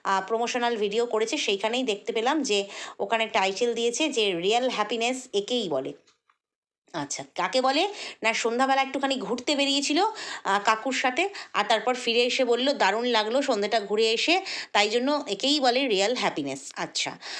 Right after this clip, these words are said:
আজ, আজকের যে টাইটেল দিয়েছে সেখানে দিয়েছে যে, আজকের ব্লগের যে টাইটেল দিয়েছে সেখানে দিয়েছে অনেক কাজ করলাম এবং শেষে দিয়েছে ফ-, নিজেকে ফ্রেশ করার জন্য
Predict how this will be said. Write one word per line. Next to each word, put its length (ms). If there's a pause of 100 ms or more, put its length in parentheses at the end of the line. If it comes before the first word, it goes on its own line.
(140)
আজ, 180 (120)
আজকের 460
যে 120
টাইটেল 380
দিয়েছে 220
সেখানে 380
দিয়েছে 340
যে, 160
আজকের 360
ব্লগের 400
যে 100
টাইটেল 360
দিয়েছে 240
সেখানে 340
দিয়েছে 360
অনেক 360
কাজ 280
করলাম 520 (320)
এবং 200
শেষে 260
দিয়েছে 380
ফ-, 40 (160)
নিজেকে 420
ফ্রেশ 380
করার 320
জন্য 340